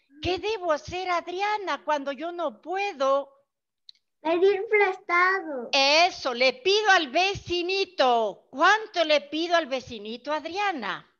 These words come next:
Speaker 2: Uno.
Speaker 1: Uno, póngale aquí. Pero el vecinito perdió. ¿Con cuánto se quedó, Adriana?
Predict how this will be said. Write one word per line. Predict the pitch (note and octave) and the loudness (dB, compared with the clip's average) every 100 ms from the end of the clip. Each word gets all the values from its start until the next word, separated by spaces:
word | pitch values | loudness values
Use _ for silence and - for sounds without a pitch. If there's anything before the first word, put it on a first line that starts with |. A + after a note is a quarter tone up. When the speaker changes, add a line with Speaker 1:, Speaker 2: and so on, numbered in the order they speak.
| _ | _
Speaker 2:
Uno. | E4 F#4 A4+ G#4+ F#4 C4+ - _ _ | -6 4 6 6 4 0 -6 _ _
Speaker 1:
Uno, | - G4 F4 A#3+ G#3 | 0 0 0 -2 -2
póngale | C4 B3+ A#3+ A3+ | 0 2 2 0
aquí. | G3+ - F#4 A#4 - _ _ _ _ _ | -2 2 2 2 -4 _ _ _ _ _
Pero | A#4 A#4+ G#4 | 0 0 0
el | F4+ | -2
vecinito | C4+ D4+ - D4+ B3+ C4 F4+ F4+ E4+ E4+ - | 0 0 0 -6 -6 -6 -8 -2 -2 -2 0
perdió. | A#3 G3+ F3 F3+ C4+ B3+ - _ - _ | 0 0 -6 -2 2 2 0 _ -20 _
¿Con | - B3+ G#3+ - | 0 0 0 -8
cuánto | G#3+ G3+ G3+ C#4+ | -4 -4 -6 -10
se | C#4 E4 D#4+ | -8 -8 -8
quedó, | C4+ A3 F3 C#4+ | -8 -8 -6 -4
Adriana? | D4+ D4+ E4+ G4 G#4+ G#4 B3 G#3 F#3+ | -4 -6 -4 0 0 -2 -4 -6 -6